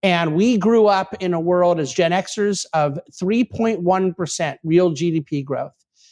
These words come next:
And I think we will fight like hell to get half of that for the next twenty years. And the reason is excessive government debt.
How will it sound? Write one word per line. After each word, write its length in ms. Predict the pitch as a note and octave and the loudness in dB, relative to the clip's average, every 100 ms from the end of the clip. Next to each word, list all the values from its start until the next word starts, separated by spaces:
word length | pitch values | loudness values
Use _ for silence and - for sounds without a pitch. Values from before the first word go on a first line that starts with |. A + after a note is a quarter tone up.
| _ | _
And 120 | - E3+ | 0 2
I 120 | G3 | 2
think 220 | G#3+ E3+ | 2 2
we 140 | F#3 | 4
will 180 | E3 C#3+ | 4 0
fight 520 | - - - G#3 A3 - F3+ | -4 -8 -2 0 -2 -6 -6
like 260 | D#3 C#3 - - - | -6 -6 -14 -12 -2
hell 440 | F#3 D3 A#2+ - _ - | 0 0 -4 -14 _ -6
to 100 | E3 | -2
get 200 | D3+ D3+ | 0 0
half 360 | - D#3 D#3+ - | -2 -4 -4 -4
of 160 | B2 | -6
that 200 | B2 B2 - _ _ _ _ - | -6 -12 -16 _ _ _ _ -2
for 100 | E3+ | 0
the 60 | D3+ | 2
next 240 | D3 - | -2 -4
twenty 320 | - D3+ C#3+ | -2 0 2
years. 440 | C#3 C#3 E3 - - _ _ | 0 0 -2 -6 -12 _ _
And 140 | D3+ C#3+ | -2 0
the 80 | |
reason 600 | C3 E3 F3+ E3 C#3+ D#3 | 0 2 2 0 -2 -4
is 320 | D3+ D#3 D3 C#3+ | -2 -2 -2 -4
excessive 440 | - D3 - C3+ | -2 -2 -2 -4
government 480 | C3+ A#2+ B2 A#2 G#2+ | -2 -2 -2 -6 -8
debt. 180 | A2 | -14